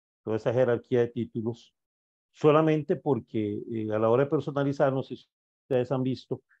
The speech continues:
que uno puede decir, "Bueno, yo quiero que el H uno sea de tal tamaño, que sea en negrita y que sea de X color, etcétera, etcétera". Y esto da el traste normalmente con, eh, el seo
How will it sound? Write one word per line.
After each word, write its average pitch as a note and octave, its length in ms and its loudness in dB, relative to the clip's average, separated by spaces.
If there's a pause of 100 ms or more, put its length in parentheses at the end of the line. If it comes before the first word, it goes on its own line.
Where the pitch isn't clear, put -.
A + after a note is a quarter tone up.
(160)
que B2+ 80 0
uno C#3 240 2
puede C#3 240 6
decir, C#3 240 0
"Bueno, C3+ 220 2
yo A2+ 160 -4
quiero D3 260 -2
que C#3 80 -2
el B2 60 2
H C#3 260 -2
uno D3+ 320 0
sea C3+ 200 2
de A2 100 0
tal D3+ 220 0
tamaño, D#3+ 460 -2
que - 120 -6
sea C3+ 140 -2
en D3+ 100 -2
negrita C#3+ 420 -2
y C3 60 -8
que G#2+ 120 -8
sea A#2+ 180 -2
de B2+ 60 0
X C3 220 -10
color, C3+ 400 4
etcétera, A#2+ 440 -4
etcétera". G#2+ 480 -6 (580)
Y G3+ 180 4
esto F3+ 520 4 (380)
da C#3+ 200 8
el D#3+ 160 4
traste C#3+ 480 0 (1300)
normalmente C#3 880 0 (680)
con, D3 500 0
eh, G#2+ 320 0
el G#2+ 160 -4
seo A2+ 440 0